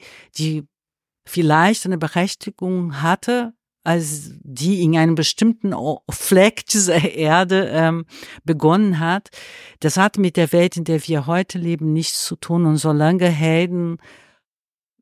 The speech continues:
durch die Welt ziehen, alleine um alle zu retten. Und wer sind alle, könnte man sich auch fragen. Na ja, wird das nicht funktionieren. Die Zeiten haben sich geändert und wir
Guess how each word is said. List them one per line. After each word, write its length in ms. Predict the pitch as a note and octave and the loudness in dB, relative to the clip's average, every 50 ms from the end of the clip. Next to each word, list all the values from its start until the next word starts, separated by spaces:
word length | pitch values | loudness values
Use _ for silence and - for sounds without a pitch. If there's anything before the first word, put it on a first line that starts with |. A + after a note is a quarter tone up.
| _ _ _ _ _ _ - | _ _ _ _ _ _ -8
durch 180 | E3+ F3 D#3 | -6 -6 -6
die 200 | - - D#3+ C#3 | -4 -4 -2 2
Welt 340 | E3 D#3+ E3 F#3 G3+ G#3 - - - | 4 4 6 6 4 2 -2 -6 -6
ziehen, 560 | - - - - - F#3 F#3+ F#3+ F#3 F#3 F3 | -4 -2 -2 -2 0 2 2 2 2 2 0
alleine 920 | - D3 D3 D3+ D3+ D#3 D#3+ F3 F#3+ G#3+ A#3+ A#3+ A#3 A#3 A3+ A3+ A3 G#3+ - _ - - - _ _ _ _ - | 0 0 0 2 2 2 4 4 4 4 4 4 4 4 2 0 -2 -4 -8 _ -20 -20 -20 _ _ _ _ -2
um 500 | D#3+ D#3+ D#3+ D#3+ E3 E3 E3 E3 E3+ - - _ | 0 2 2 4 2 2 0 -2 -4 -8 -12 _
alle 320 | - D#3+ D3+ E3+ F3+ F#3 | -4 0 0 2 2 2
zu 220 | - - - - D#3+ | 0 -2 -4 -4 -6
retten. 760 | - - F3 F3 G3 G#3 _ - F3+ E3+ F3 F#3+ G3 F3+ | -6 -2 0 0 0 -2 _ -4 -4 -2 -2 -2 0 0
Und 140 | D#3 D3 C#3+ | 0 0 2
wer 160 | D#3 D#3+ D#3 | 2 2 0
sind 200 | D3 - D3 D#3 | 0 -2 -4 -4
alle, 340 | C#3 C3 D3 E3 F#3 G3 F#3 | -2 0 2 2 2 0 -2
könnte 260 | - - E3 - E3 | -4 -6 -8 -6 -4
man 120 | E3+ E3 D#3+ | -4 -4 -4
sich 260 | D3 E3 D3+ - - | -6 -6 -8 -4 -2
auch 180 | E3 F#3+ A3 - | 0 0 0 -2
fragen. 720 | - - - A3 G#3+ G#3+ G#3+ G#3 G#3 G#3 G3+ G3+ F#3+ - _ - | -4 -2 0 2 2 2 2 0 -4 -6 -6 -8 -10 -12 _ -10
Na 240 | - E3+ D3+ D3 | -4 -2 0 0
ja, 340 | D3 C#3+ C#3+ D#3+ G3 A#3 C#4 - _ _ - - - - - - - _ _ _ _ - | 0 0 0 0 0 0 -2 -6 _ _ -20 -20 -20 -20 -20 -20 -20 _ _ _ _ -10
wird 380 | C#3 C#3 F#3 G3+ F#3 - - F3 | -2 2 2 2 2 0 0 0
das 180 | F3 D#3+ - | 0 0 2
nicht 200 | F#3 F#3 - - | 0 -2 -2 -2
funktionieren. 800 | - F3+ E3+ - - - D#3 D3+ D#3+ E3+ E3+ D#3 C#3+ D3 D#3+ - _ _ _ _ _ _ _ _ _ | -6 -6 -6 -6 -4 -2 -2 0 0 0 0 0 -2 -4 -6 -12 _ _ _ _ _ _ _ _ _
Die 140 | - D3+ D#3 | -8 -6 -4
Zeiten 440 | - - E3+ E3 F3 F3+ - F#3 F3+ | -2 0 2 2 2 2 0 0 0
haben 120 | F3 F3 | 0 0
sich 260 | E3 - F3+ - - - | -2 -4 -6 -10 -8 -8
geändert 540 | D3+ C#3 D3+ D3 D3+ D#3 D#3+ E3 D#3+ - | -6 -4 0 0 2 2 2 0 -2 -2
und 200 | E3 E3+ E3+ D3+ | -6 -6 -6 -4
wir 200 | D3+ D#3+ D#3 D#3+ | -4 -2 -2 -4